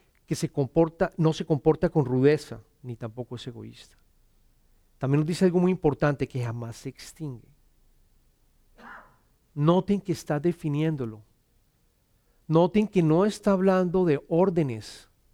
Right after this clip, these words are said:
Aquí no estamos diciendo tienes que amar. Aquí no está diciendo tienes que ser bondadoso.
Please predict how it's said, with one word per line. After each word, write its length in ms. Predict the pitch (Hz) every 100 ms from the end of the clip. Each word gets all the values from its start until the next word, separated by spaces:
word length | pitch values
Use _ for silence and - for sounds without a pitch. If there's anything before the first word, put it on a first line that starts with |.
| _ _ _ _
Aquí 260 | 170 - 196
no 80 | 196
estamos 320 | - 214 220
diciendo 440 | 180 - 202 196
tienes 360 | 214 208 214 220
que 100 | 170
amar. 360 | 156 190 185 - _ _ _ _ _ _ _
Aquí 220 | - - 185
no 80 |
está 180 | 190 -
diciendo 360 | 208 190 208 196
tienes 380 | 196 214 233 -
que 140 | 208
ser 240 | - 190
bondadoso. 760 | 175 220 175 170 220 - 127